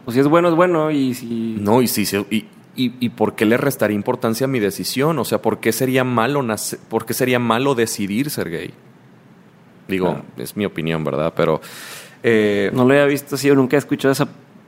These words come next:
Speaker 1: ese
Speaker 2: Pues,
Speaker 1: ángulo desde cual verlo y se me hace bastante
Speaker 2: Pues es que sí, güey, porque
Speaker 1: cierto.
Speaker 2: porque el, el, el estar peleando, "No, es que nacimos así, es que nacimos así", es aceptar la derrota ya, es decir, "No, pues yo no hice nada, ¿eh? Yo no firmé ningún papel".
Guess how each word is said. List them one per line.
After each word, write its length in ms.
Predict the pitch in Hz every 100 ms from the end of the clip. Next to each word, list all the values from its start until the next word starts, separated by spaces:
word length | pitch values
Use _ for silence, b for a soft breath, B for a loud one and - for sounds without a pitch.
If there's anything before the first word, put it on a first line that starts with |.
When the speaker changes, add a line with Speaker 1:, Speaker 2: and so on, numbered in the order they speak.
| -
Speaker 1:
ese 280 | 123 117 135
Speaker 2:
Pues, 140 | 147 151
Speaker 1:
ángulo 280 | 160 160
desde 160 | 156 139
cual 160 | 139 139
verlo 240 | 139 160
y 180 | 139 110
se 320 | - - 113
me 100 | 110
hace 120 | 113
bastante 680 | 127 - 113 104 113 107 101
Speaker 2:
Pues 200 | 113 110
es 140 | 117 -
que 120 | 151
sí, 200 | 170 202
güey, 160 | 202
porque 600 | - 123 - 120 117 107 -
Speaker 1:
cierto. 380 | - 110 - - - -
Speaker 2:
porque 800 | 120 117 160 123 117 113 101 - - - - - - - -
el, 180 | 131 -
el, 180 | 131 131 -
el 120 | 135
estar 260 | - - -
peleando, 340 | 156 156 170
"No, 60 | 214
es 80 |
que 100 | 220
nacimos 400 | 226 - 208 214
así, 160 | 208 190
es 100 | 185
que 80 | 202
nacimos 320 | 185 180 190
así", 220 | 170 170
es 200 | 127 123
aceptar 580 | 156 120 156 - - 117
la 140 | 135 143
derrota 440 | 110 110 107 120
ya, 240 | 110 120 147
es 80 |
decir, 280 | 139 135 127
"No, 160 | 131 -
pues 100 | 151
yo 120 | 147
no 60 | 170
hice 180 | 170 180
nada, 420 | 160 160 139 143
¿eh? 80 | 156
Yo 100 | 151
no 80 | 156
firmé 260 | 160 147
ningún 240 | 151 147 147
papel". 300 | 143 160